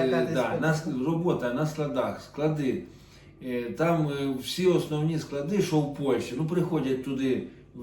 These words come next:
Speaker 1: всі товари, а потім оттуда із цих складів вже всі по всій Польщі розвозяться. Ну, це такі, такі. Ну, літом, може, яблука там.
Speaker 2: Сади,
Speaker 1: С-,
Speaker 2: да?
Speaker 1: ну, сади, да. А, ну, а спокійний,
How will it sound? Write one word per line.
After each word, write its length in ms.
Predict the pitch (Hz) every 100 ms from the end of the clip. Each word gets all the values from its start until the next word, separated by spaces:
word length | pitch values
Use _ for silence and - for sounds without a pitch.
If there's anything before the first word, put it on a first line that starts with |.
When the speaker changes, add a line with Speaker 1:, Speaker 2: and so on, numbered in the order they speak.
| -
Speaker 1:
всі 640 | - - 151 147 135 123
товари, 540 | 117 131 165 214 196 170
а 100 | 147
потім 320 | 139 160 156
оттуда 440 | 147 - 185 151 135
із 160 | 127
цих 160 | 143 123
складів 460 | - 131 143 196 143
вже 180 | 127 127
всі 240 | - 156
по 180 | 139 131
всій 220 | - 151
Польщі 880 | 135 165 170 - - 131 120 117 104 104 113
розвозяться. 680 | 127 120 107 87 85 - - - - - - -
Ну, 200 | 170 196
це 140 | 156
такі, 400 | 156 151 - 156
такі. 580 | 143 123 - 131 - 113 170
Ну, 260 | 196 160 156
літом, 540 | 196 160 139 131 123 123 127
може, 160 | 143 127 123 107
яблука 640 | 95 107 131 135 113 98 101
там. 240 | 98 95 85 - -
Speaker 2:
Сади, 380 | - 190 175 165
Speaker 1:
С-, 160 | 156 180
Speaker 2:
да? 60 |
Speaker 1:
ну, 80 | -
сади, 380 | - 175 104 104
да. 360 | 95 95 87 - -
А, 380 | 127 127 127 120 101 - - - - - - - -
ну, 260 | 208 185 170
а 120 | 165
спокійний, 720 | - 214 196 185 185 156 151